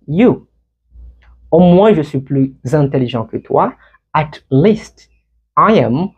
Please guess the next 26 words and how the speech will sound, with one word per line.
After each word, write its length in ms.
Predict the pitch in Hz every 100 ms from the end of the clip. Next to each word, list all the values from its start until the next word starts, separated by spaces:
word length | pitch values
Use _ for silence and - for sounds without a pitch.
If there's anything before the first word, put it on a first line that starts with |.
| _
more 440 | - 147 190 165 143
intelligent 1000 | 127 127 170 170 120 107 110 156 208 _ _
than 460 | 131 165 165 160 -
you. 380 | 139 151 220 127 - _ _ _ _ _ _ _
At 120 | 131
least 220 | 135 135 139
I 100 | 139
am 100 | 131
more 260 | 139 185
intelligent 680 | 175 151 147 120 123 131 - _ 139
than 340 | 139 131 131
you. 320 | 135 123 127 - _ _ _ _ _ _ _ _ _ _ - - - - - _ -
Maintenant, 420 | 170 208 202 240
c'est 200 | 285 -
à 80 | 180
votre 340 | 170 156 139 -
tour. 300 | 123 - _ _ _ _ _ _ _ - _ _ _ _
Alors, 320 | 160 180 - -
comment 260 | 185 277
dit-on, 760 | 247 147 139 - 196 247 294 302 _ _ _ _ _ _ _ -
au 100 | 175
moins 320 | 170 175 269
nous 120 | 220
savons 540 | - 135 135 156 208 214
où 120 | 185
aller ? 380 | - 143 123 135